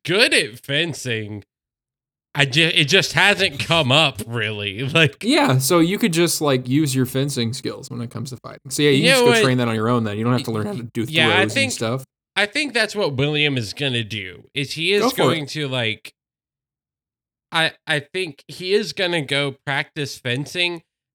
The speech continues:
Speaker 1: and then try and find slash maybe buy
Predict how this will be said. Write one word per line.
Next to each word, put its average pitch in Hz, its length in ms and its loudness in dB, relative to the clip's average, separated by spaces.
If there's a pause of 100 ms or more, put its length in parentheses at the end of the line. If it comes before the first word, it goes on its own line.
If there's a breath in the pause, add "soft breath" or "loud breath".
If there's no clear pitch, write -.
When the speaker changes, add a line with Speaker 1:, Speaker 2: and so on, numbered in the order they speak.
Speaker 1:
and 147 300 0
then 139 500 0 (560)
try 160 800 2
and 139 280 0
find 147 640 -2
slash 127 560 -4 (120)
maybe 123 840 -4 (120)
buy 147 640 0